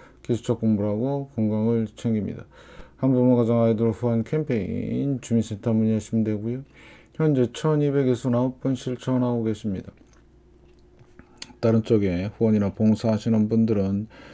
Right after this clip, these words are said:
제 채널 영상 댓글에 올려주시고, 처음 오신 분들은 제 목록 처음 방문 가서 공부하시고, 공부는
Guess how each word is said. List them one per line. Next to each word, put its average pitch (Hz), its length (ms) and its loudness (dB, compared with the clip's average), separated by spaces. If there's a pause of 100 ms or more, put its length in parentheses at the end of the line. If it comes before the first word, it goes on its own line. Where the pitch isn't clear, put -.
(180)
제 113 160 0
채널 107 400 0
영상 110 380 2
댓글에 110 340 -2
올려주시고, 110 920 0
처음 117 240 0
오신 110 320 0
분들은 104 580 -2 (380)
제 120 280 0
목록 104 380 0
처음 110 260 0
방문 107 280 0
가서 107 220 -4
공부하시고, 101 800 -2
공부는 117 720 0